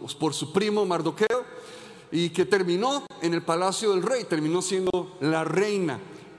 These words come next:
eh, junto, junto al rey de Persia. Y hay un personaje también muy importante que tenemos que tomar en cuenta, y este personaje se llama Amán.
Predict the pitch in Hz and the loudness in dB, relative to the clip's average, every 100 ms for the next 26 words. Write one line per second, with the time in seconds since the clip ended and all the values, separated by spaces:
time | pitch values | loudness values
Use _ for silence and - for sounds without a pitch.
0 | 113 120 120 - 147 139 143 131 127 - | -4 -2 -2 -2 -2 -2 0 0 -2 -8
1 | - - - 147 143 139 131 156 160 151 | -16 -16 -6 -4 0 0 0 0 0 -2
2 | 151 - - 135 165 156 139 117 - - | -6 -16 -4 -2 0 -2 -2 -8 -8 -16
3 | - 147 151 160 160 151 - - - - | -6 0 2 2 0 -2 -8 -18 -20 -20
4 | - - - - - - - - - - | -20 -20 -20 -20 -20 -20 -20 -20 -20 -20
5 | - _ _ _ _ _ _ _ _ - | -20 _ _ _ _ _ _ _ _ 2
6 | 208 262 285 247 247 - 190 208 220 220 | 4 4 2 2 0 2 2 2 0 -2
7 | 214 175 170 190 190 190 202 180 156 180 | 0 0 2 2 4 2 2 -2 0 0
8 | 180 156 - 143 147 156 175 175 160 143 | 0 -2 -2 -2 0 0 0 -2 0 0
9 | 151 156 170 165 139 127 139 196 196 - | 0 0 0 0 2 0 2 0 0 -2
10 | 160 165 185 170 160 160 139 117 120 147 | 0 0 0 -2 -4 -2 -2 -2 -2 -2
11 | 151 - - 113 117 117 98 95 | -4 -8 -10 -6 -4 -4 -4 -8